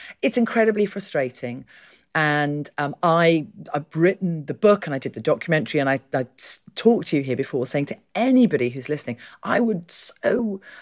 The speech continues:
don't want you to get breast cancer. I don't want you to get a cancer diagnosis." And the markers are there. We know what the, what the, what the warning signals are. Start taking it seriously.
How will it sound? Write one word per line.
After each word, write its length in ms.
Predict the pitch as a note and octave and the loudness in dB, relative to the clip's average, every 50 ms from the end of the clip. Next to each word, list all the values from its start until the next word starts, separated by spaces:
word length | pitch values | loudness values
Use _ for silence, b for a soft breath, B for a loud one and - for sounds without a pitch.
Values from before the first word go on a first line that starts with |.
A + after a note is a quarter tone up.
| B B - | B B -2
don't 180 | - A#3 G3+ | 0 0 2
want 200 | F#3 F#3 A3 A#3 | 2 2 2 2
you 180 | - G3 D#3 B2+ | 2 0 0 0
to 160 | - - - | -4 -6 -6
get 160 | A#2 - - | -6 -4 -4
breast 220 | - B2 A#2+ - - | -6 -8 -8 -8 -10
cancer. 440 | - A2+ A2+ - - - - - - - | -10 -10 -10 -10 -12 -12 -12 -10 -8 -4
I 40 | |
don't 160 | E3+ F#3+ G#3+ G#3 | -2 -2 0 0
want 220 | G3 G#3+ A#3 A3 | 2 2 2 4
you 160 | - A3 F#3+ | 4 2 2
to 120 | - - D3+ | 0 -2 -4
get 180 | - - - - | -4 -4 -4 -6
a 20 | |
cancer 340 | - - D3 C3 - - - | -10 -8 -8 -8 -8 -8 -8
diagnosis." 760 | - C#3+ C3+ C3 C3+ D#3 C3 A2 - - - - - - - B B B B B B B - | -6 -6 -6 -8 -6 -6 -6 -6 -6 -8 -8 -10 -10 -10 -14 B B B B B B B 0
And 340 | F#3 F#3 F3+ F3 F3+ - b b b b | 0 2 0 -2 -4 -6 b b b b
the 160 | F#3 D#3+ F3 | -2 0 2
markers 500 | F3 F3+ F3+ G3 G#3 G3 - A3 F#3+ G3+ | 4 4 2 2 0 0 -2 -2 -2 -2
are 60 | G3 | -2
there. 440 | D3+ D#3+ D3+ C3+ C3 C3 C3 C3 b b b b b | -2 -2 -4 -2 -2 -4 -6 -6 b b b b b
We 260 | D#3 D3 D#3+ E3+ D#3+ | -8 -2 0 0 2
know 240 | D#3+ E3 E3 F3 F3+ | 2 4 4 4 6
what 200 | F3 F3 E3 - | 6 4 4 6
the, 120 | F3+ E3+ | 2 2
what 180 | C#3+ E3+ E3+ E3+ | 4 4 0 0
the, 140 | D#3+ D3 D#3 | 0 -4 -2
what 160 | D3+ E3+ B2+ C#3+ | 0 0 0 0
the 80 | D#3+ | 0
warning 360 | E3 E3 D#3+ D#3+ E3 D#3 D3 | -2 -2 0 0 0 0 -2
signals 460 | C#3 - - C3+ C#3+ C#3+ C3 B2 A#2+ - - | -2 -4 -8 -10 -12 -12 -12 -12 -12 -10 -10
are. 320 | C#3 C#3 C3+ C3+ C3 C3 B B B B B | -8 -8 -8 -10 -12 -14 B B B B B
Start 320 | - - - - C#3+ D3+ - | -6 -6 -4 -4 -4 -6 -2
taking 300 | - E3+ E3 - E3 C#3+ | -2 -2 -2 0 -2 -4
it 100 | C#3+ - | -2 -2
seriously. 640 | - - D#3 F3 F3+ F#3+ E3 - - - - - | 0 2 2 0 0 -4 -6 -10 -12 -14 -16 -18